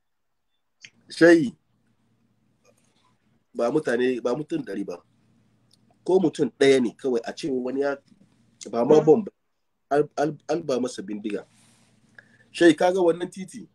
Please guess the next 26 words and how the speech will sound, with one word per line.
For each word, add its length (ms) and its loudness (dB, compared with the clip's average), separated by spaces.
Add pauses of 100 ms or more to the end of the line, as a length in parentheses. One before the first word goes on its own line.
(380)
za 180 -4
a 60 -2
rufe 180 -8
wannan 320 -6
titi 340 -16
ne. 120 -18 (1040)
Mutum 360 -2
kowa 360 4
bai 180 2
bi, 260 -10
kowa 240 -2
bai, 160 -6
za 220 0
a 20 -6
tsaya, 360 -2 (100)
kuma 240 2
za 320 -4
a 160 0
investigation 680 -10
shayi. 340 -6 (840)
Ko 200 6
shekara 500 -4
nawa 240 -4
ne, 120 -16 (400)
shi 300 -2 (120)
an 160 2